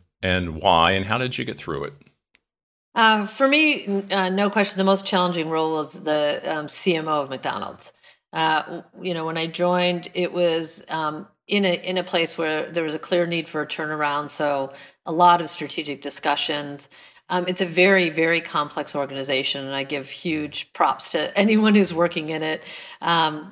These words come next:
Speaker 2: you know, there's a, as a C M O, you actually can't make any of your own decisions because you have a board of franchisees who votes, and it's a large group, over sixty members, who vote on everything that you can do. So i-, it's a really,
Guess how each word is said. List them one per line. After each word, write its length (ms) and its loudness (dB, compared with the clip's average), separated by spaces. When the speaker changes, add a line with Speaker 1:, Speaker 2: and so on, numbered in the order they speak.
Speaker 2:
you 100 -4
know, 160 -2
there's 400 -2
a, 420 -4
as 180 2
a 60 2
C 200 0
M 120 4
O, 40 6
you 200 2
actually 260 -2
can't 240 -4
make 180 -6
any 140 -4
of 80 -10
your 100 -4
own 120 -6
decisions 640 -2
because 280 -8
you 200 -2
have 260 0
a 60 -2
board 320 -2
of 80 -6
franchisees 720 -4
who 260 -6
votes, 480 2
and 100 -4
it's 140 -6
a 120 -4
large 380 2
group, 240 0
over 180 -4
sixty 420 -6
members, 520 -4
who 100 -2
vote 240 2
on 200 -2
everything 640 -4
that 360 -4
you 80 -8
can 160 -10
do. 300 -2
So 360 0
i-, 80 -14
it's 380 0
a 80 2
really, 560 0